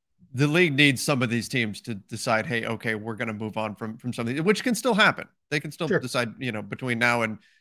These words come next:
Speaker 1: you know, February ninth, but that's part of why we've seen such an impasse on the trade market and seen things be fairly slow to develop, is we haven't seen teams, um, be willing to trade away players. And there's a lot of reasons for that, which we've gotten into, but, uh, but nonetheless, you know, back to, to Lonzo,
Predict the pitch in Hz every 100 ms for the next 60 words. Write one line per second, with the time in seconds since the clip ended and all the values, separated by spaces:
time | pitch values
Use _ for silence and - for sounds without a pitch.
0 | _ - 113 135 120 110 120 143 117 -
1 | 123 120 - _ _ 123 143 - - 165
2 | 139 104 123 117 117 101 131 110 117 110
3 | 113 127 120 107 107 110 107 - 123 113
4 | 107 107 110 107 - 110 107 98 _ _
5 | _ _ _ _ 117 123 117 101 120 110
6 | 120 110 - - 127 117 - 104 139 123
7 | 101 101 110 120 117 - 110 98 113 104
8 | - - 113 104 101 98 - 107 107 101
9 | - 120 107 104 123 135 135 - - 104
10 | - 107 113 110 110 110 104 110 104 -
11 | 107 107 107 117 110 104 127 165 113 -
12 | - - _ _ _ 139 143 190 185 202
13 | 160 156 143 143 120 147 147 127 - 120
14 | 151 240 139 123 120